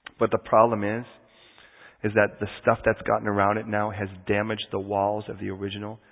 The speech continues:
That's why you have to bypass it. That's why you can't just do it like, <laughs> you know, and blow it through. Because in the end of it all, that will clog somewhere else and the person will die.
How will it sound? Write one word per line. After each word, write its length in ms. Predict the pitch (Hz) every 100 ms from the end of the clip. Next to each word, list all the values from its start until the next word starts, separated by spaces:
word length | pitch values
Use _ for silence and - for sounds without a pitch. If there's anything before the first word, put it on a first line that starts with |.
| _
That's 140 | 113 113
why 80 | 135
you 60 | 131
have 100 | -
to 60 |
bypass 460 | 110 131 147 104 104 -
it. 60 |
That's 120 | - -
why 60 | 110
you 60 | -
can't 140 | 107
just 140 | 107 98
do 100 | 104
it 60 |
like, 100 | 101 - - - -
<laughs> 380 | - - - -
you 80 | 107
know, 120 | 104 104
and 120 | 110 98
blow 160 | 110
it 80 | 107 -
through. 260 | 143 104 - - -
Because 220 | 123 127 110
in 120 | 135
the 140 | 135 131
end 180 | 160 170
of 100 | 110
it 80 |
all, 220 | 101 101 110
that 160 | 120
will 100 | 120
clog 320 | 117 - 123 120
somewhere 240 | - 117 113
else 120 | 131 -
and 120 | 101
the 60 |
person 380 | 92 - 101 -
will 100 | 104
die. 320 | 92 123 110